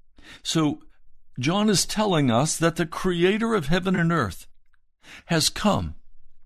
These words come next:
and he has come as light to expose the darkness. And he is calling you.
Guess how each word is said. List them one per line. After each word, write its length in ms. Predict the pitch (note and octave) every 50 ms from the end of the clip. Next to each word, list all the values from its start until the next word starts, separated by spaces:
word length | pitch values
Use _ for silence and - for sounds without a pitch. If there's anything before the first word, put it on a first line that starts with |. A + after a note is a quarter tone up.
| - - - - -
and 160 | - C#3 C3
he 140 | D3+ F#3+ F#3+
has 160 | F3 D#3 -
come 420 | - - - F3+ F#3 G3 G3+ G#3 - -
as 240 | E3 E3 D#3 D3
light 640 | D3 C#3 D3 D#3+ F#3 F#3 E3+ C#3+ C#3+ - - - -
to 120 | - D#3 D3+
expose 880 | C#3 A#2+ - - - - - - - F#3 F#3 F#3+ G3 G3+ F3 D#3 -
the 160 | E3 F3+ F3
darkness. 920 | D3 B2+ - E3+ D#3 D#3 D3 - - - C3 A#2 F#2 - - - - - - - - - - - - - - _ _ - - - - _ _ - - - _ _ _ - _ - - - _ _ - - - - _ _ - - - - - - - - - - _ _ _ _ - - - -
And 180 | - D3 C3+ C3
he 160 | - G#3 A3
is 140 | G3 F3+ -
calling 480 | - - A3+ A3 G#3+ G#3 G#3+ G#3 F#3 F3
you. 400 | F#3+ A3 A3+ F#3+ C#3 G2+ E2+